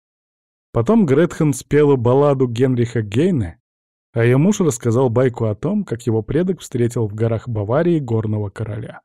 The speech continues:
Девушки захотели танцевать, и в квартире Рунге зазвучали мелодии и ритмы современной эстрады.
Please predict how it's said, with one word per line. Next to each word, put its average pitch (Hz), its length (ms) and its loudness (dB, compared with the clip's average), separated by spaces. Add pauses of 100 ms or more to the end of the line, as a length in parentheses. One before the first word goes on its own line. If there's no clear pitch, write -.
(920)
Девушки 131 500 2
захотели 120 520 -2
танцевать, 113 760 -4
и 220 160 -2
в - 100 -10
квартире 151 640 -2
Рунге 180 360 0
зазвучали 135 540 0
мелодии 143 540 0
и 143 180 -6
ритмы 127 320 -2
современной 107 560 -4
эстрады. - 480 -14